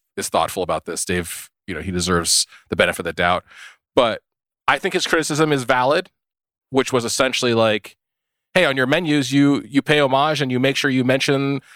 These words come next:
the provenance of, of a lot of things, but how come this Asian condiment,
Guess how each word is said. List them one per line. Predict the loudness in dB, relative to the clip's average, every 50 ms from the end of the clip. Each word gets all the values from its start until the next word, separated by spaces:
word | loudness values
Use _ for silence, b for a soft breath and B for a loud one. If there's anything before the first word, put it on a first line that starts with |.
| b b b b _ _ -6
the | -6 -2
provenance | 2 2 2 2 2 0 0 -2 -2 0
of, | -2 -4 -4 -4 -4
of | -2 0
a | 0
lot | 2 2 2 2 2 0
of | -2
things, | -4 -4 -4 -2 -4 -4 -4 -4
but | -2 0
how | 0 0 0
come | 0 -2 -4 -2
this | 0 0 0 0 -2 -4 -6 -6 -6 -8 -10 _ _ _ _ _ _ _ _ _ _ _ _ 0
Asian | 2 2 2 2 0 -2 -2
condiment, | 0 2 2 2 2 0 0 0 0 0 -2 -4